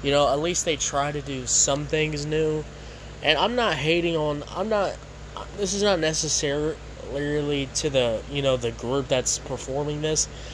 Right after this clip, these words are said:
They're strictly, I found out, they're strictly just performing. They just perform. They have no say in the lyrics, the beats, or any of that. It's all in the company they're at. So,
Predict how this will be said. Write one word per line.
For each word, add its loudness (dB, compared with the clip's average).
They're 8
strictly, -2
I -2
found -2
out, 2
they're 2
strictly 0
just 0
performing. -2
They 6
just 2
perform. -4
They 2
have 2
no 4
say 2
in 0
the -4
lyrics, 0
the -8
beats, -2
or 0
any -2
of 0
that. -6
It's -4
all 4
in 0
the 0
company -4
they're 0
at. -2
So, 4